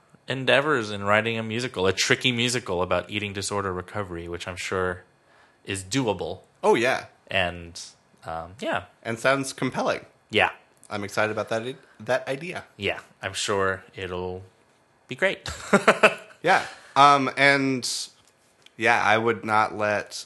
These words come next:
Speaker 2: uh, I would not let not being a musician stop you from pursuing that.
Speaker 1: Yeah, absolutely. I mean, we're,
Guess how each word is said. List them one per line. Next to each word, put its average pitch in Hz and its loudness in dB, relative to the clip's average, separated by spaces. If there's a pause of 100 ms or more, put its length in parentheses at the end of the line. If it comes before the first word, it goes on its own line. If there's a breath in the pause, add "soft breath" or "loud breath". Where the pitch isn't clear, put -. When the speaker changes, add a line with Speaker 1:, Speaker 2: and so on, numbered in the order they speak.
Speaker 2:
uh, 95 -2 (720)
I 104 -14
would 101 -8
not 107 4
let 101 -2 (120)
not 98 -6
being 98 -8
a 87 -8
musician 95 -10
stop - -8
you - -14
from - -12 (480 loud breath)
pursuing 90 -12
that. - -12
Speaker 1:
Yeah, 104 6
absolutely. 107 2
I 101 6
mean, 107 0
we're, 120 2